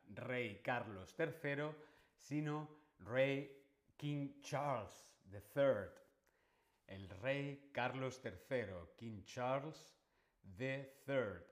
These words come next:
Aquí vemos una fotografía de el nuevo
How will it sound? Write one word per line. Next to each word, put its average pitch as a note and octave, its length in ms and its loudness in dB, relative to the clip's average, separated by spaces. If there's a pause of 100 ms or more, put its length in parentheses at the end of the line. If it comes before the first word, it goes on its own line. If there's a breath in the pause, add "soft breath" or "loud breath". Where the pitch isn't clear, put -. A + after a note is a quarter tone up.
Aquí G#2 260 -8
vemos G#2 420 -6
una D3+ 280 2
fotografía C3+ 920 -2 (140)
de C#3 500 -4 (300 loud breath)
el C#3 220 -2
nuevo B2 640 -4